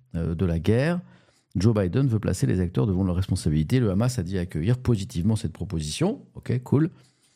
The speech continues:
Euh, côté israélien, Benjamin Netanyahu rechigne à s'engager explicitement en faveur d'une cessation des hostilités.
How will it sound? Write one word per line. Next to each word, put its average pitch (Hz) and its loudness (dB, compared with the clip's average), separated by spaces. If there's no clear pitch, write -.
Euh, 85 2
côté 117 2
israélien, 104 0
Benjamin 98 2
Netanyahu 92 2
rechigne 151 0
à 123 2
s'engager 113 2
explicitement 120 0
en 139 2
faveur 101 0
d'une 95 0
cessation 85 -2
des 92 0
hostilités. 87 -2